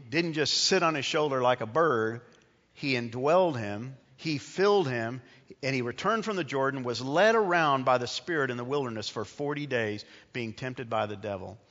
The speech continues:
You know what's interesting about this story to me? You ever been led by the Holy Spirit to do something and you sit there and go, "What in the world did you just ask me to do?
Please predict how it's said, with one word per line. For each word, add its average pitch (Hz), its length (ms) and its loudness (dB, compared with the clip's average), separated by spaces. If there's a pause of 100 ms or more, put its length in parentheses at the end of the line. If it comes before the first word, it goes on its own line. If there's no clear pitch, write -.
(260)
You 247 80 -8
know 294 40 -2
what's - 140 -2
interesting 180 440 -4
about 147 220 2
this 139 120 -8
story 131 320 -4
to 127 60 -4
me? 120 260 -8 (1500)
You 160 120 0
ever 320 140 4
been 196 200 0
led 151 320 6
by 147 120 6
the 131 60 4
Holy 139 180 0
Spirit 143 300 -4
to 120 60 -12
do 131 160 -4
something 139 320 -6
and 123 80 -8
you 113 60 -8
sit 131 200 -8
there 131 100 -8
and 117 100 -8
go, 107 140 -2
"What 113 320 -6
in 113 140 -10
the 104 80 -8
world 113 320 -8
did 98 140 -12
you 104 100 -12
just 107 220 -10
ask 113 220 -10
me 104 100 -14
to 104 100 -14
do? 95 180 -14